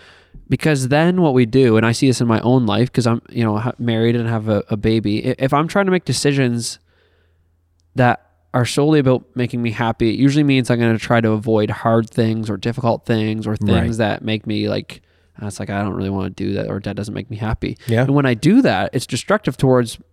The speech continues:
Speaker 1: for instance, my relationship with Marcy, you know, my wife and my, my daughter,
Speaker 2: Mm.
Speaker 1: because, because then I'm, I'm gonna end up doing things like, it's, "Well, I won't do, I don't wanna do the dishes. They don't make me happy. And so I'm gonna go do this
Speaker 2: Right.
Speaker 1: thing," right? So when I, when I choose things that are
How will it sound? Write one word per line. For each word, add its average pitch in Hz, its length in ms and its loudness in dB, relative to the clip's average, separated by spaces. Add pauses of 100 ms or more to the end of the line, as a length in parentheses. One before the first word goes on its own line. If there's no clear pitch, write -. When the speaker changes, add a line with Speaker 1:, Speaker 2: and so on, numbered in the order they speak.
(300)
Speaker 1:
for 135 120 0
instance, 127 180 -4
my 120 100 2
relationship 117 260 0
with 113 120 -6
Marcy, 110 640 -4
you 117 100 -2
know, 107 180 -6 (100)
my 107 160 -4
wife 104 320 0
and 113 160 -6
my, 104 320 -4 (120)
my 104 200 -6
daughter, 107 560 -2
Speaker 2:
Mm. 127 180 2
Speaker 1:
because, 135 380 0 (460)
because 147 280 -2
then 160 160 2
I'm, 175 180 0 (180)
I'm 147 140 0
gonna 151 160 2
end 147 180 0
up 120 140 0
doing 123 300 2
things 120 300 -2
like, 120 160 -2
it's, 120 180 -6
"Well, 117 140 0
I 131 120 6
won't 139 280 2
do, - 140 -10
I 110 120 -4
don't 117 220 -2
wanna 117 180 0
do 110 160 2
the 107 80 2
dishes. 117 300 -2
They 107 80 0
don't 107 180 -2
make 107 240 -6
me 110 180 -4
happy. 110 340 -4
And 113 80 -6
so 104 100 -2
I'm 104 60 -2
gonna 104 140 -2
go 104 220 0
do 107 180 4
this 104 160 2
Speaker 2:
Right. 90 80 -4
Speaker 1:
thing," 123 140 0
right? 147 180 2
So 139 200 0 (340)
when 143 140 2
I, 139 140 0
when 143 180 0
I 127 60 2
choose 185 340 0
things 147 260 -2
that 120 140 2
are 110 100 -2